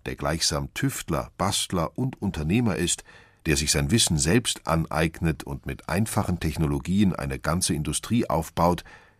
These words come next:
dieser Pionier ist Geschichte.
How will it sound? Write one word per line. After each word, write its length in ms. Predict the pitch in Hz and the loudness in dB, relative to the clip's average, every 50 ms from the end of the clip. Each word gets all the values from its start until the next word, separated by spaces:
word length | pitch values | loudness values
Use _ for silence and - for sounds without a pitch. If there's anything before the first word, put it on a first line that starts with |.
| _ _ _ - - - | _ _ _ -12 -2 0
dieser 240 | 123 135 135 147 139 | 2 4 4 4 2
Pionier 680 | - - - 135 117 107 104 104 104 104 104 104 87 - _ _ - | 2 2 4 6 6 8 8 8 8 6 6 4 2 -2 _ _ -8
ist 180 | 98 - - | -8 -6 -4
Geschichte. 540 | - 123 - - - 85 - - - - - | -2 -2 0 0 0 0 -2 -4 -8 -14 -14